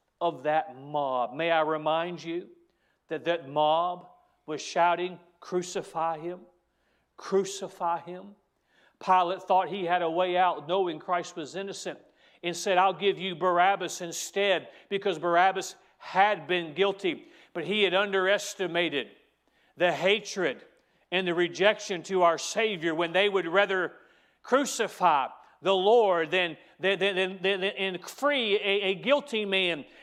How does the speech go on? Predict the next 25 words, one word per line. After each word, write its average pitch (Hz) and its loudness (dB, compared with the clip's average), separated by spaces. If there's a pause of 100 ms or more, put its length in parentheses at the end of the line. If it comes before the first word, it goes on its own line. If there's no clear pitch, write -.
(140)
This 254 0
is 185 -2
the 214 2 (220)
scene 254 -2
of 190 -2
that 175 2
day. 175 2
This 226 -4
is 202 -4
the 196 4
atmosphere. 196 0
This 233 -2
is 175 -4
the, 208 -2 (280)
the, 208 -2
the, 196 -4
the, 208 -2
the 202 2
mood 247 2
of 185 0
the 196 2
day. 208 2 (220)
Why 240 6
would 233 4
they 220 2